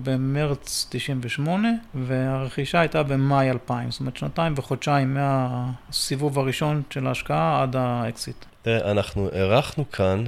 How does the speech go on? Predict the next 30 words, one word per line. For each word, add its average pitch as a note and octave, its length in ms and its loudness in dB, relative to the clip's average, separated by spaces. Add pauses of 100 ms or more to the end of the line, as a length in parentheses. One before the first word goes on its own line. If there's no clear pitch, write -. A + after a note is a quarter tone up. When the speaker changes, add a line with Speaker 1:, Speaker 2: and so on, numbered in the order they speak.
(120)
Speaker 2:
בפודקאסט F#2+ 960 -2
מישהו G#2+ 520 0
שעשה G#2 560 2 (120)
כמה A#2+ 280 4 (120)
אקזיטים F2 600 -4 (280)
עם, F2 300 0
אה, E2 560 0 (280)
חברות G2 500 0
שהוא F#2+ 240 2
הקים, A#2 320 0
עוד F#2 200 -2
לפני G2+ 320 0
שהיו G#2+ 280 4
לקוחות A2 440 -2
משלמים, G#2 680 2
הוא G2 120 -6
כבר F2+ 260 -2
היה F#2+ 240 2
עושה - 340 -2 (120)
אקזיט E2 300 -4
עם E2 100 0
החברות D#2 540 -4
האלה. F2 220 -2 (360)
שרון G2+ 380 4
אזולאי. F2 400 0 (480)
אה, F2+ 320 0
החברה F#2 320 0
האחרונה F#2 300 0
הייתה E2+ 220 -4
פלקסיסטור, G#2+ 840 -2